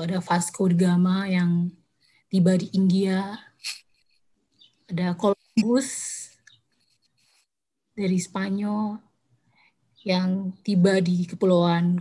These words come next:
Kuba dan Bahama. Sini. Kemudian ada Francisco Pizarro yang menyerang Meksiko, eh, maaf, menyerang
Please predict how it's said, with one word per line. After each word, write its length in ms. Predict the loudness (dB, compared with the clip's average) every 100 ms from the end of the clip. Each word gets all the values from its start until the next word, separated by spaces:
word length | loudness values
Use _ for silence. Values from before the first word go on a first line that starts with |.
| -2
Kuba 400 | 0 2 2 2
dan 240 | 0 -2
Bahama. 640 | -4 -2 -2 0 0 -4 -14 -20 -20 -20 _ _ _ _ _ _
Sini. 400 | -14 -10 -10 -10 -14 _
Kemudian 560 | -8 -4 -2 -2 -4
ada 300 | -4 -2 -2 -2 -4 -4 -6 -10 -14 _ _ _ _
Francisco 560 | -4 -2 -2 -2 -2 -2
Pizarro 960 | 0 2 2 2 2 4 4 0 -4 -14 _
yang 240 | -6 -2
menyerang 480 | -2 -2 0 0 0
Meksiko, 800 | -2 -4 -6 -8 -2 0 0 -4 _ -6
eh, 80 | -4
maaf, 320 | -2 -4 -8 _ _ _
menyerang 480 | 4 6 6 4